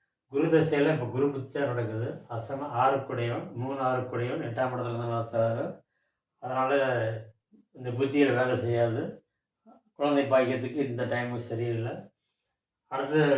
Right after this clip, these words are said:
அடுத்த புத்தி வந்து சனி புத்தி வருது. சனி புத்தி வந்து அ-, அவரே ஐந்து குடையவன், ஐந்தாம் இடத்தை குரு கோச்சார குரு பார்ப்பதால கரு உண்டாகிறதுக்கு வாய்ப்பு உண்டு அப்படின்னு இந்த இதுல வந்து நாம சொல்லலாம்.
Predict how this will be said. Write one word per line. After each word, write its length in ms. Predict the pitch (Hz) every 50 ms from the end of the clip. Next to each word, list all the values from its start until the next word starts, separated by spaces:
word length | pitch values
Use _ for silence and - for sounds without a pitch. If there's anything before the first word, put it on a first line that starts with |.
| 131 - - - - - - - -
அடுத்த 400 | - 143 143 156 156 - 160 143
புத்தி 300 | 147 143 139 - 156 151
வந்து 500 | 143 139 139 139 165 165 147 135 120 113
சனி 260 | 110 - 127 127 139
புத்தி 240 | 135 135 131 123 127
வருது. 580 | 123 117 113 113 110 110 - 107 - - - _ _ _ _ _ _ _ - 143
சனி 320 | - - 147 160 175 175
புத்தி 280 | 165 170 160 156 160 156
வந்து 240 | 156 156 156 170 160
அ-, 280 | 147 147 151 151 139
அவரே 220 | 139 143 151 156 160
ஐந்து 440 | 160 147 127 135 143 143 143 139
குடையவன், 520 | 135 135 127 123 123 123 120 - - - -
ஐந்தாம் 380 | 123 127 135 139 139 135 135
இடத்தை 400 | 131 131 131 135 151 185 185 170
குரு 320 | 131 123 139 160 165 160 - -
கோச்சார 360 | 131 - 139 139 131 131 120
குரு 120 | 120 117
பார்ப்பதால 960 | 110 - 120 123 120 - - 120 120 120 117 120 120 120 131 139 - 196 - - _ _ _ _ _ _ _ _ -
கரு 280 | 131 139 143 139 135
உண்டாகிறதுக்கு 580 | 131 131 131 127 123 120 117 107 - - - 147
வாய்ப்பு 360 | 123 123 127 - - - 123
உண்டு 600 | 117 120 123 127 131 139 165 226 - - - _ _ _
அப்படின்னு 720 | 127 120 117 117 117 120 120 135 170 175 135 117 117 117 - _ _ _ _ _ _ _ _ _ _ _
இந்த 220 | 185 151 143 139 131
இதுல 440 | 127 120 123 123 127 127 127 120 120
வந்து 260 | 120 120 127 131 123
நாம 220 | 117 113 113 110
சொல்லலாம். 680 | 107 - 120 117 117 113 113 113 117 120 196 196 -